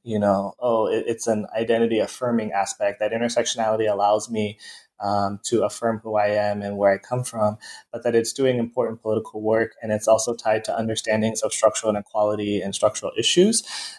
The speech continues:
And so by Henry being able to make those connections, uh, o-, of why his family came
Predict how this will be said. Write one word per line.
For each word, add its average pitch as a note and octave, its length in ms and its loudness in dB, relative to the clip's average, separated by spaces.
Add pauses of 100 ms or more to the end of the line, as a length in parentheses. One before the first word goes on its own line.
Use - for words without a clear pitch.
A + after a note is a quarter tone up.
And A#2+ 220 0
so A2+ 480 4
by A2+ 500 4
Henry B2 280 0
being A#2 260 2
able A2+ 240 2
to A#2 100 -12
make A2 140 -4
those A2+ 160 0
connections, G#2+ 760 0 (360)
uh, G#2 400 0 (100)
o-, A2 280 2
of G#2+ 120 -6
why A2+ 220 4
his A#2 160 -4
family G#2+ 320 -2
came G#2+ 640 -2